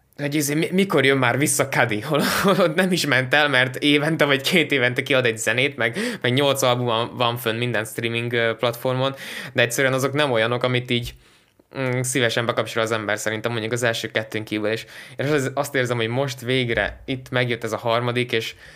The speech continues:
ez viszont egy, egy olyan lesz, ami a mostani fiataloknak, meg szerintem azoknak a fiataloknak, akik akkor voltak fiatalok, <laughs> amikor, vagy még fiatalabbak voltak,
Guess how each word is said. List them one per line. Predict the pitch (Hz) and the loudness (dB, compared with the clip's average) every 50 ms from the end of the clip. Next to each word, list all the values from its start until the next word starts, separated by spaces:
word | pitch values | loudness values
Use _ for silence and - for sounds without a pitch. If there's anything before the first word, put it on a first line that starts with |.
| - - - _ | -20 -20 -20 _
ez | - 107 127 123 | -4 -2 0 0
viszont | 139 135 - 143 135 131 127 | 0 0 0 0 0 2 0
egy, | 120 117 123 - - | 0 0 -2 -6 -6
egy | 123 120 120 | -4 -2 0
olyan | 131 131 131 135 131 131 123 131 131 127 123 120 - - - | 0 2 2 0 -2 -2 -2 -2 -2 -2 -4 -4 -6 -8 -4
lesz, | - 120 120 127 127 - | 0 0 0 0 0 0
ami | - 123 117 113 113 117 117 - _ _ _ _ _ _ _ _ _ _ _ _ _ _ _ - | 0 0 2 0 0 -2 -4 -8 _ _ _ _ _ _ _ _ _ _ _ _ _ _ _ -4
a | 123 120 | -2 0
mostani | 135 151 151 147 - 135 117 110 | 0 0 0 0 0 -2 -2 0
fiataloknak, | 127 127 120 - 135 135 131 123 135 131 127 127 127 127 - - 117 | 2 0 2 2 2 0 0 0 0 -2 -2 -2 -4 -8 -10 -10 -8
meg | 110 120 117 113 113 113 117 - - | -4 0 0 0 0 -2 -4 -12 -12
szerintem | - - - - 117 117 113 113 123 | -10 -6 -6 -4 -4 -4 -4 -4 -2
azoknak | 131 127 131 120 123 117 | -2 -2 -2 -2 -4 -6
a | 131 | -4
fiataloknak, | - - 123 120 120 117 117 113 - 120 123 | -2 -2 0 0 0 -2 -2 -2 -4 -4 -4
akik | 131 123 123 123 | -4 -2 0 -2
akkor | 120 - - 147 123 | -2 0 0 -2 0
voltak | 110 113 113 110 - 110 | 2 0 0 0 -2 -4
fiatalok, | - - 113 107 107 127 135 160 202 - - | -2 -2 -2 0 2 2 0 0 0 0 -2
<laughs> | |
amikor, | 165 131 127 123 - - 131 110 | -2 -2 -2 -6 -4 -4 -6 -2
vagy | - 123 117 117 117 | 0 2 2 2 2
még | - 147 160 160 151 | 4 4 4 4 4
fiatalabbak | - 120 113 113 113 110 104 113 110 - | 2 2 2 4 2 2 2 0 -2 0
voltak, | 110 110 110 110 120 123 | 0 0 0 0 0 -4